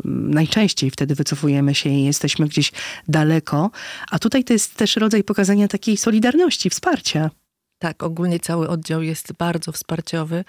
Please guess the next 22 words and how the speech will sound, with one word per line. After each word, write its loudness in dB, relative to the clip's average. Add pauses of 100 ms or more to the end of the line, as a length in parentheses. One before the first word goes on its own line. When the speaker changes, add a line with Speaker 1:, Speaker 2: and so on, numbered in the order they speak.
(240)
Speaker 2:
Rodzice, -4 (460)
e, -2
między 2
sobą, -2
e, -2
są -2
wspierający. -4
Dzieci -4
mają 0
sale, -4
na -4
których -10
mogą, -4 (420)
e, -4
o -4
ile -6
oczywiście -6
pozwala -4
na -4
to -6
choroba, -4
e, -4